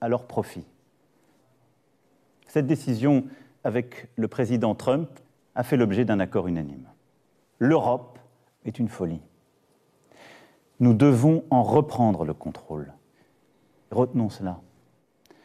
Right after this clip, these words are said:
Vive la République. Vive la France.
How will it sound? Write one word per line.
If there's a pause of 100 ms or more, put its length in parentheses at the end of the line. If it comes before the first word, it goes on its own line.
(840)
Vive
la
République. (1400)
Vive
la
France.